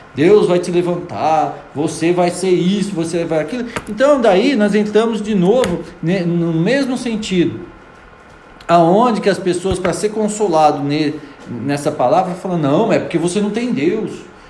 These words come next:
Então você vem aqui, ou você tá na igreja errada, você vem aqui, que aqui é a igreja onde as coisas acontecem, onde Deus vai pôr a mão, que não sei o quê."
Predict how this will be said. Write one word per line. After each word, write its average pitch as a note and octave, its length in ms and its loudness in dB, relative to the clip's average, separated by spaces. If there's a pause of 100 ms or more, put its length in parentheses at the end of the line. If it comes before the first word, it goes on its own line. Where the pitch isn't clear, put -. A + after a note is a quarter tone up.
(120)
Então D3 200 -4
você F3 240 -2
vem F#3 320 2
aqui, G3 340 -2
ou F#3+ 140 4
você E3+ 280 0
tá F3 140 -2
na E3 100 -4
igreja D#3+ 340 -2
errada, E3+ 200 -4
você F3 240 -6
vem F3+ 240 -4
aqui, A3 420 -4 (240)
que G#3 360 -4 (100)
aqui B2 260 -2
é D#3+ 40 2
a - 20 2
igreja F#3 460 2
onde F3+ 120 -2
as E3 140 -4
coisas D#3+ 320 -4
acontecem, D#3+ 680 -2
onde D#3 140 -4
Deus D3+ 220 -2
vai D#3+ 100 -2
pôr D#3+ 180 -4
a D#3 60 0
mão, D3 440 0 (280)
que - 80 -8
não D#3 80 -2
sei E3+ 160 -2
o - 20 -2
quê." D#3 200 -2